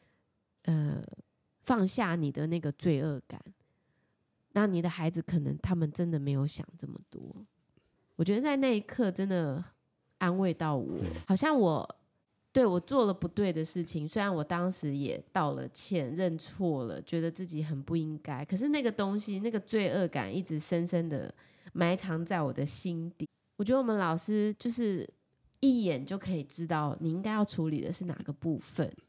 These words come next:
Speaker 1: 而不是去担心这个东西可能会造成什么东西，你要先处理你自己。
Speaker 2: 嗯。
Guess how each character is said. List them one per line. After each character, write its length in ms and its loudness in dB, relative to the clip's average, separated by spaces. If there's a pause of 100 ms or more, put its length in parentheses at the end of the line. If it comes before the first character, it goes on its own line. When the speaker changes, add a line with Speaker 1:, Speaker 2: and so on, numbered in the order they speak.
(640)
Speaker 1:
而 80 2
不 160 -4
是 160 -6
去 160 -8
担 320 -4
心 540 -4
这 100 -4
个 140 -2
东 180 -2
西 120 -6
可 140 -4
能 120 -8
会 120 0
造 260 -4
成 200 -8 (300)
什 160 -8
么 100 -4
东 300 -6
西， 180 -6
你 100 -2
要 120 0
先 180 -6
处 200 -8
理 80 -4
你 100 -8
自 220 -8
己。 220 -14
Speaker 2:
嗯。 40 -16